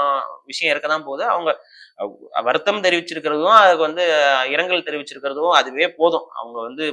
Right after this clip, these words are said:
டைரக்டா வரணும்னு இல்ல. அதுக்கப்புறம் அவங்க திரும்ப இங்க வரும்போதும் கூட அவங்க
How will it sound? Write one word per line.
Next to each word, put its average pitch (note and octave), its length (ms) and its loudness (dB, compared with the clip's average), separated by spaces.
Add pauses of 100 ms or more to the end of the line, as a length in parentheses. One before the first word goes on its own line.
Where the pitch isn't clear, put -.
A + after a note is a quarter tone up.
(240)
டைரக்டா C#3+ 340 6
வரணும்னு C#3 280 2
இல்ல. - 140 -4
அதுக்கப்புறம் F#3+ 460 4
அவங்க F3+ 380 0
திரும்ப G3+ 220 -8
இங்க F3+ 120 -6
வரும்போதும் E3+ 340 0
கூட F3+ 140 4
அவங்க F#3 180 2